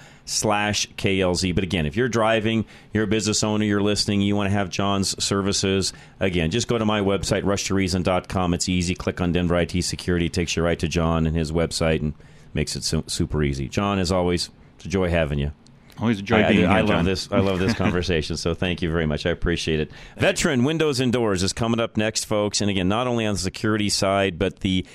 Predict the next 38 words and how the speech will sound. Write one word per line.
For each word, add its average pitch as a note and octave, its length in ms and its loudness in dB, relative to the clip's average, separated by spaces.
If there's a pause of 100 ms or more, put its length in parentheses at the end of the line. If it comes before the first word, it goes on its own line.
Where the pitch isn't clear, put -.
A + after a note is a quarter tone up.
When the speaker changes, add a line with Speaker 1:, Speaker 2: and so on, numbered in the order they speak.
(240)
Speaker 1:
energy A#2+ 640 0
side. E2 580 0 (280)
They G#2+ 140 0
want A#2+ 140 0
to A2 40 -2
take G#2+ 240 -2
care G#2 240 0
of F#2 100 -2
you. G2+ 160 0
Prov-, F2 320 -2 (100)
Provia G2+ 580 0
Windows G#2 440 0
and F#2+ 140 0
Doors F#2+ 300 0
right G2 160 2
now, G2 140 2
they're F2+ 140 0
thirty-five G2+ 840 0
percent F#2+ 480 0
off. C3+ 320 0 (260)
They've D#2+ 140 -2
got E2+ 140 2
some F2 140 0
financing F#2 600 0
available F2+ 600 2 (260)
as E2+ 300 0
well. D2+ 180 2
Give D3 200 -2
Dave C#3 180 2
a - 20 -2
call G#2+ 220 2
today, G#2+ 260 0
three C3+ 260 -2
oh A#2+ 120 0
three, A2+ 300 0
five A#2+ 380 0
two B2+ 220 0
nine, A#2 400 0